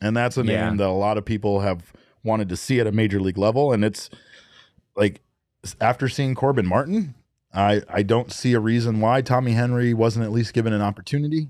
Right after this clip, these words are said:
Speaker 1: Uh, I get it. It's easier for Corbin Martin because he's already on the forty-man roster, and there's just that
Speaker 2: Sure.
Speaker 1: fact that he's already played in the majors where,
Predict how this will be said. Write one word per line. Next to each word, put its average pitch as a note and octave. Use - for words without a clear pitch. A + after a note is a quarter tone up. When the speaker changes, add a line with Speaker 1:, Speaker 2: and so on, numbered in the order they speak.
Speaker 1:
Uh, G#2
I G#2+
get C3
it. C#3+
It's G#2+
easier A2
for -
Corbin G#2+
Martin G#2+
because G#2
he's G2+
already G2+
on G2+
the F#2+
forty-man F#2+
roster, A#2
and G2
there's G2
just -
that F#2
Speaker 2:
Sure. -
Speaker 1:
fact F#2
that F#2+
he's F#2+
already G#2
played A2
in G2+
the G2+
majors G2+
where, F#2